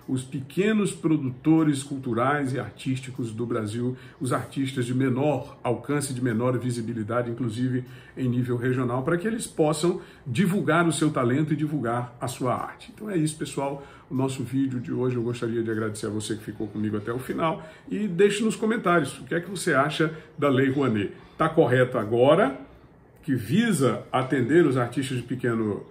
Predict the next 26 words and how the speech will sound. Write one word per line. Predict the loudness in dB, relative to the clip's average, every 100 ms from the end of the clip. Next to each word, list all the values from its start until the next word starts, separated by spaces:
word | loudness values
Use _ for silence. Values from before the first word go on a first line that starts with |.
| -20 -20 -18
de | -10 -10 -10 -20 -20 -20 -20 -20 -20 -20 -12
pequeno | -6 0 2 2
porte? | 4 2 0 -8
Não | -8 -2 0
é | 0
pequeno | 0 4 4 4
porte | 2 2 2
no, | 0
no | 4 4
conteúdo, | 4 4 6 4 2
pequeno | -2 -2 0 2
porte | 0 0 2
no | 2
alcance. | 2 2 0 0 -6 -16 -20 -2
Ou | 6 8 8
tava | 4 2 2
correto | 2 0 0 2 4
antes, | 4 2 -2 -2
quando | 0 2 2 -2 -4 -16 -16 0
beneficiava | 4 4 4 0 0 2 2
os | 0 0
grandes | 2 4 4 2 0
artistas | -2 -4 -4 -2 -4 -4
do | -4
showbiz | 0 0 -2 -4
brasileiro | -4 -2 -2 -4 -6